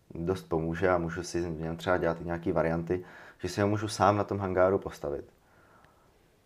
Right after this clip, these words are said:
Jo, tudíž si postavím něco, co vím, že mi tréninkově něco dá. Zároveň si vymyslím různý, eh, možnosti toho, jak, eh,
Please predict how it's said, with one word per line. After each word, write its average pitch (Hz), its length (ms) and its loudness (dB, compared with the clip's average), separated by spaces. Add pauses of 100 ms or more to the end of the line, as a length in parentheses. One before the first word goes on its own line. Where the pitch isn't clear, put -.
(300)
Jo, 85 60 2
tudíž 90 200 0
si 101 100 -2
postavím 95 360 2
něco, 90 360 2
co 95 140 -4
vím, 90 140 0
že 90 100 -4
mi 90 320 -2
tréninkově 87 540 0
něco 90 240 -4
dá. 90 380 4 (1120)
Zároveň 85 340 4
si 90 100 -6
vymyslím 87 360 -4
různý, 85 380 -2
eh, 85 180 -2
možnosti 85 460 -6
toho, 87 260 -2
jak, 90 320 -2
eh, 87 340 0